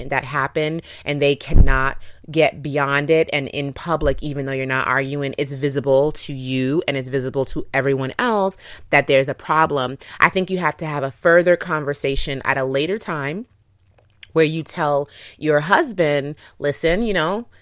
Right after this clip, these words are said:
I know that when we have these little discussions or arguments or whatever, and we're out, we agree that we're not gonna do it in front of nobody. However, I notice that you always kinda shut down and you become a-,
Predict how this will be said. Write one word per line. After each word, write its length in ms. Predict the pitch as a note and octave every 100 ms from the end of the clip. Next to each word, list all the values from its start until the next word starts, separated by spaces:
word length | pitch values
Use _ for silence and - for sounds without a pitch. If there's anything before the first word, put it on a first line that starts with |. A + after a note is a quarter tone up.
| -
I 120 | - D#3+
know 160 | E3
that 140 | F#3 G#3+
when 120 | A#3
we 100 | A#3
have 200 | A3+ G#3
these 160 | A3+
little 180 | G#3 G#3
discussions 640 | F#3 F3+ - C#4+ G#3 F#3+
or 260 | F3 D3+ -
arguments 500 | F3+ G#3+ G#3 F#3 F3
or 40 | E3+
whatever, 540 | E3 D#3+ D#3 D#3+ D#3 - _ _ _ _ -
and 300 | D3+ D3+ D3+
we're 140 | D#3 -
out, 540 | E3 F3+ D3+ D3 - - - -
we 180 | - D#3
agree 360 | C#3+ D#3+ E3
that 160 | D#3 D3
we're 80 | D3
not 220 | C#3+ C#3
gonna 220 | E2 B2+
do 160 | C#3+ D3+
it 180 | C#3 _ _ -
in 60 | C#3
front 220 | - G#3
of 60 | A#3
nobody. 560 | D3+ C#3+ C3+ C3+ D3 _ _ _ -
However, 840 | - D#3 C#3 - C#4 A#3+ F3+ E3 -
I 80 | D#3
notice 360 | D3+ D3+ D#3 -
that 200 | C#3+ F3
you 80 |
always 360 | F3 D#3 D3+ D3+
kinda 260 | - D#3 C3+
shut 360 | - F3 C#3+
down 340 | D3 C#3 C3+ A2+
and 160 | C#3
you 140 | C#3+ D#3+
become 460 | D#3 - D3+ C3
a-, 80 | -